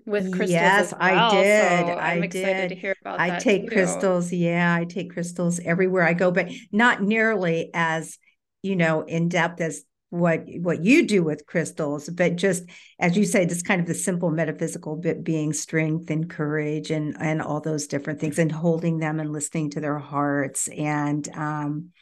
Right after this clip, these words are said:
Speaker 2: it's all always really special when I work with children and, and crystals. I love that. But we're here to talk about you.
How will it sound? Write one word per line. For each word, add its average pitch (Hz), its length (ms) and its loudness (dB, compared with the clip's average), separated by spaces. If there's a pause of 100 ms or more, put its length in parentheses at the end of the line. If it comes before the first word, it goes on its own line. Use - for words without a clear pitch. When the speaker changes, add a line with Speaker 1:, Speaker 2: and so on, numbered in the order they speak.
(340)
Speaker 2:
it's 185 200 -2
all 156 340 4
always 160 360 -4
really 151 260 -4
special 143 580 -6
when 147 140 -6
I 147 80 -6
work 151 300 -10
with 143 200 -4
children 143 460 -4
and, 143 240 -2 (180)
and 147 160 -4
crystals. 143 460 -10
I 156 120 -8
love 156 240 -10
that. - 260 -10 (120)
But 240 220 0 (480)
we're 185 160 0
here 185 220 -2
to 160 80 -2
talk 143 260 -4
about 175 320 -4
you. 139 460 -6